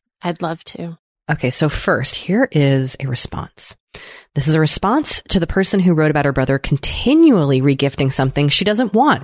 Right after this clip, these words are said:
Speaker 2: rather than getting her something she's told him she does want and need. She is totally right to be bothered by this.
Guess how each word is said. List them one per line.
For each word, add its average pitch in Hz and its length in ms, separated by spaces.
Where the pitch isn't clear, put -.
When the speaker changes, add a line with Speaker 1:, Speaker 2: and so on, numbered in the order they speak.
Speaker 2:
rather 311 200
than 285 140
getting 180 240
her 165 100
something 156 400
she's 220 360
told 262 440
him 143 300
she - 200
does 165 280
want 147 280
and 147 160
need. 117 300
She - 340
is 170 320
totally 262 600
right 180 220
to 165 80
be 160 100
bothered 135 380
by 107 160
this. 90 240